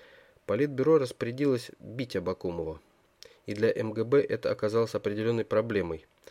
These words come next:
поскольку не было ни специалистов этого дела, ни палок. Палки нашли. Работникам за битьё Абакумова пообещали отпуска, премии и внеочередные звания. Но толку не было.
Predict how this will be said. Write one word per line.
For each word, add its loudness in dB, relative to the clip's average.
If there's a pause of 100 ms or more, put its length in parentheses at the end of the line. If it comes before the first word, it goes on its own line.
(120)
поскольку -2
не 2
было 0
ни -2
специалистов -4
этого -2
дела, -2
ни -4
палок. 0 (500)
Палки 2
нашли. -2 (520)
Работникам 0
за -6
битьё -2
Абакумова 0
пообещали -2
отпуска, -4 (680)
премии -2 (160)
и -6
внеочередные -4
звания. -2 (420)
Но -4
толку 2
не 0
было. -2